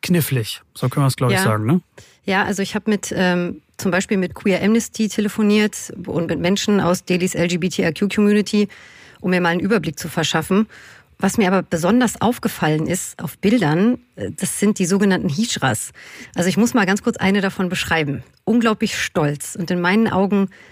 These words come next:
Speaker 2: so schön, ganz lange schwarze Haare, äh, ein, ein blau-gold glänzender Sari, überall Schmuck. Und was so eine Hijra genau ist, das lässt sich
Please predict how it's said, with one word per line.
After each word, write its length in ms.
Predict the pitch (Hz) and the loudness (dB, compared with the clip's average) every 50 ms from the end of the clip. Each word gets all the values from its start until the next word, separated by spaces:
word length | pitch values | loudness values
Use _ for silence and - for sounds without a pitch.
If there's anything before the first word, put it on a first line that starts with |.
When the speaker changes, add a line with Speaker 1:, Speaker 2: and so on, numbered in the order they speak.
| - - | -20 -20
Speaker 2:
so 240 | - - - 202 208 | -10 -6 -4 -2 -2
schön, 520 | - - - 220 220 233 233 220 196 - - _ | -2 -2 0 2 2 2 2 0 -2 -4 -8 _
ganz 280 | - 226 220 233 - - | -2 0 0 0 0 0
lange 240 | 202 202 214 214 214 | 0 2 2 2 2
schwarze 520 | - - - 190 196 196 - - 180 - | 0 0 0 0 -2 -2 -2 -4 -4 -2
Haare, 500 | 151 165 185 196 196 208 196 190 180 - - | 0 0 0 0 0 0 0 -2 -2 -4 -2
äh, 240 | - 190 185 185 185 - - - - | 0 2 2 2 0 -2 -6 -10 -6
ein, 200 | 151 185 190 185 - - | -2 -2 -2 -2 -2 -4
ein 160 | 185 180 165 | -4 -4 -2
blau-gold 680 | - 190 175 190 240 240 185 - 190 208 226 226 - | -2 0 2 2 2 0 0 0 0 0 0 0 -2
glänzender 480 | - 180 175 196 214 - - 202 190 170 | -2 -2 0 -2 -2 -2 -2 -2 0 0
Sari, 380 | 147 180 170 190 226 208 196 196 | 0 0 0 0 2 2 2 0
überall 320 | 220 214 196 226 156 175 | 0 0 0 0 0 0
Schmuck. 420 | - - - - 202 294 - - - - - - - - - - - _ - | 0 0 2 2 2 2 2 -2 -12 -16 -20 -20 -20 -20 -20 -20 -20 _ -6
Und 260 | - 196 202 - - | -2 -2 -2 -4 -6
was 300 | - - 165 185 208 - | -6 -4 -2 -2 -2 0
so 60 | - 226 | 0 2
eine 160 | 202 196 185 | 2 2 2
Hijra 340 | 170 233 262 - - 226 214 | 2 0 0 0 0 -2 0
genau 260 | 190 202 196 190 - | 2 2 2 2 2
ist, 320 | - 180 - - - - - | 0 -2 -4 -4 -10 -10 -8
das 160 | 175 147 - - | -6 -4 0 0
lässt 200 | 190 190 - - | -2 0 0 -2
sich 260 | 214 196 - - | -2 -2 -2 -8